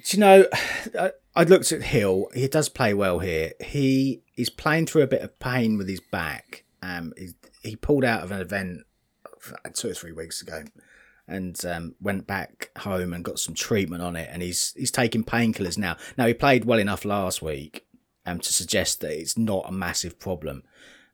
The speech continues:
But, um, I, it, it was the question mark in my mind that put me off backing him. But yeah,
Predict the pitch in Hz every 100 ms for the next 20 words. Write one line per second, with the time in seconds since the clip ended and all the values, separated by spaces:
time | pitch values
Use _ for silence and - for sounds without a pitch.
0 | - 95 - - - 82 80 - - 85
1 | 85 87 - 139 - 120 - 131 107 -
2 | - 117 - 110 101 95 92 87 - -
3 | 104 95 87 90 92 80 78 78 - 85
4 | - - - - - 85 82 - - -
5 | 76 73 71 64 _ _ _ _ - 87